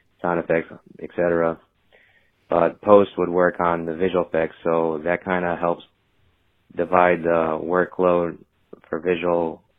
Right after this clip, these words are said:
um, for the film's visual effects evenly. So you have the best potential, um, C G I for the film and the best, you know, well, the animatronic is gonna take care of the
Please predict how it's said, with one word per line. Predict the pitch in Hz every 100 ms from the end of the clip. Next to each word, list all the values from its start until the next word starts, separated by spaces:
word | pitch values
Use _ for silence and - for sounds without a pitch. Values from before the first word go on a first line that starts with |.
| -
um, | 78 82 78 78 73 71 _ -
for | 85
the |
film's | - 98 87
visual | 87 87 87
effects | 85 82 82 - -
evenly. | 80 85 85 82 80 78 -
So | 87 82
you | 80 82
have | 87 87 - _ _
the | - - 85
best | 87 87 - _ _ _ _ _ _ _ _ _ _ _ _
potential, | - - - - - 87 85 85 82 -
um, | 80 82 80 78 80 _ _ _ _ -
C | 95
G | 85 92
I | 90 87
for | -
the | 82
film | 80 85 82 82 80 _
and | 82
the | 80
best, | 85 85 - _ _ _ _
you | 85
know, | -
well, | - 80
the | 76
animatronic | 80 92 90 - 90 82
is |
gonna | - 82
take | 80 85
care | - 82
of | 82 - -
the | - 80